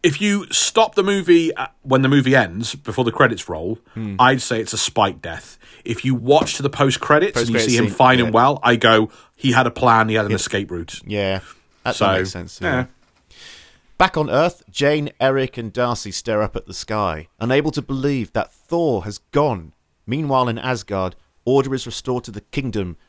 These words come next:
Speaker 2: as Odin takes the throne once again. At a celebratory feast, Sif and the Warriors Three regale everyone with their recent adventures. Thor sadly passes his mother as Sif tells Frigga she is sorry for her loss.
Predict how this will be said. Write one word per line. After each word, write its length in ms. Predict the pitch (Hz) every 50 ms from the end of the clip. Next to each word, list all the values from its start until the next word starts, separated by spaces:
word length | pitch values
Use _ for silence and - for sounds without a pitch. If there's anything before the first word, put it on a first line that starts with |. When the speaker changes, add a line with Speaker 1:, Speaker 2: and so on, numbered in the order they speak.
| _
Speaker 2:
as 140 | - 90 - -
Odin 340 | 110 117 120 120 104 95 92
takes 240 | - 120 101 -
the 100 | - -
throne 340 | - - 107 107 104 98 87
once 280 | 85 104 123 117 - -
again. 420 | 113 98 117 110 101 85 82 78 _ _ _ _ _ _
At 140 | 85 - -
a 20 |
celebratory 640 | - - 123 127 120 107 123 123 127 - - 120 -
feast, 420 | - - - 139 - - - - _
Sif 380 | - - - 190 - - -
and 120 | 131 127 123
the 60 | 117
Warriors 440 | 117 117 113 113 110 101 98 - -
Three 460 | - _ - 131 131 123 110 101 90 - _ _
regale 400 | 101 107 92 - 110 107 107 - _
everyone 400 | 151 190 185 196 165 143 120 107 98
with 100 | 98 -
their 100 | 104 101
recent 320 | 95 110 107 - 101 92
adventures. 600 | 92 80 _ 101 98 90 - - 76 80 - - _ _ _ _ _ _ _ _ _
Thor 240 | 147 156 160 156 147
sadly 440 | - - 143 139 139 - 127 131
passes 440 | 123 - - 127 127 127 110 123 110
his 140 | 123 113 110
mother 380 | 110 113 113 101 104 95 92 85 - _ _ _ _ _
as 140 | - 101 -
Sif 420 | - - - 127 117 110 - -
tells 260 | - - 110 107 - -
Frigga 360 | - 107 104 - 101 92 87 - _
she 180 | _ - - 104
is 80 | 95 -
sorry 300 | - - 107 104 104 95
for 140 | - 107
her 140 | 95 104 101
loss. 380 | 92 90 92 87 - - -